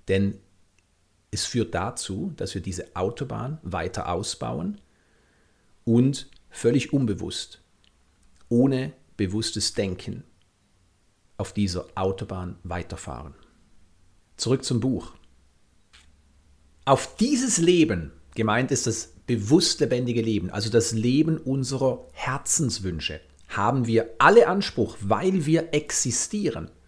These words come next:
Doch nur die Mutigen machen es sich zu eigen. Mutige Veränderungen zu wagen bedeutet, neue Wege zu gehen und sich Selbstzweifeln, Ängsten und Hindernissen zu stellen,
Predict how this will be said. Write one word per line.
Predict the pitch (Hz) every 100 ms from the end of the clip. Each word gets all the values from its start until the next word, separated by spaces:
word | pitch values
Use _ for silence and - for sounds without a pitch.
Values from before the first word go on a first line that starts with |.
| -
Doch | 110
nur | 113 127
die | 127
Mutigen | 113 120 156 165 156 143 143 - _ -
machen | 98 104 120
es | 117 -
sich | 104 -
zu | - - -
eigen. | - 113 120 101 82 - _ _ _ _ -
Mutige | 120 196 285 220
Veränderungen | - 156 165 165 147 139
zu | - 123 104
wagen | 104 139 127
bedeutet, | 98 90 104 120 120 - -
neue | 92 113 131 175 165 156 120
Wege | 92 120 156 151
zu | - -
gehen | 95 123 135
und | 117
sich | - 104
Selbstzweifeln, | - - 139 160 - - - 131 127 120 120 -
Ängsten | 170 196 185 - 160 156
und | 113 101 -
Hindernissen | - 139 131 117 113 107
zu | -
stellen, | - - 101 147